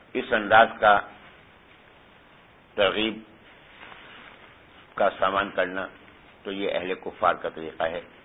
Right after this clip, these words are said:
نہ کہ مسلمان۔ بہرحال وہ چلے۔ <clears throat> ادھر نبی پاک صلی اللہ علیہ وسلم کو اطلاع ہو گئی اور ابو سفیان رضی اللہ عنہ نے حکمت عملی سے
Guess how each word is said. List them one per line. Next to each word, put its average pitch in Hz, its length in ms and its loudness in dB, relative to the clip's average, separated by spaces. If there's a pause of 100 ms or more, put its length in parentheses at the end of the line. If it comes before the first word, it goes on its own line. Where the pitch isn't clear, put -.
نہ 80 160 -6
کہ 76 80 -12
مسلمان۔ - 460 -16 (1120)
بہرحال 95 400 6 (380)
وہ 90 80 0 (100)
چلے۔ - 160 -8 (260)
<clears throat> - 40 2 (1300)
ادھر 139 240 4
نبی 147 360 4
پاک 135 260 10
صلی 127 140 4
اللہ 120 260 6
علیہ 117 160 6
وسلم 107 400 -2
کو 95 120 -4
اطلاع 92 320 2
ہو 117 160 2
گئی 113 140 -2 (360)
اور 104 140 6
ابو 113 240 4
سفیان 120 520 2
رضی 113 220 0
اللہ 107 200 4
عنہ 117 220 6
نے 104 140 -2
حکمت 104 360 -4
عملی 98 300 -4
سے 113 120 -2